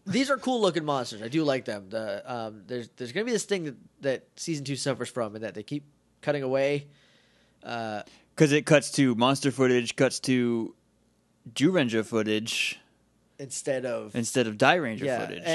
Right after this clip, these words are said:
Speaker 1: and sometimes it's, like, American film footage. Like, a lot, they, there's a lot more American filmed fights when they're on the ground.
Speaker 2: Yeah.
Speaker 1: Uh, before they're giant. I know soon enough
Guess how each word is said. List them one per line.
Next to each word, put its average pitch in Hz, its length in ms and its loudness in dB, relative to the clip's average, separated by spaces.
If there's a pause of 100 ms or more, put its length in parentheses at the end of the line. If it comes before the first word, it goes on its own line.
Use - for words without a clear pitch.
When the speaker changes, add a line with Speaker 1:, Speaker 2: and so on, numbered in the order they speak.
Speaker 1:
and 175 120 -2
sometimes 208 340 2
it's, 165 80 -6
like, 190 80 0
American 151 500 0
film 151 260 -2
footage. 147 280 -2
Like, 127 100 -2
a 113 40 -4
lot, 139 280 0
they, 143 80 -4
there's 131 260 -6
a 123 60 -6
lot 196 340 0
more 202 160 2
American 165 400 0
filmed 135 280 -4
fights 139 300 -2
when 131 140 -2
they're 127 140 -2
on 123 140 -2
the 113 80 -12
ground. 104 440 -10
Speaker 2:
Yeah. 110 460 0
Speaker 1:
Uh, 110 100 -8
before 113 240 -4
they're 120 120 -4
giant. 110 400 -10 (100)
I 135 160 -6
know 170 500 0
soon 139 260 -6
enough 143 520 -2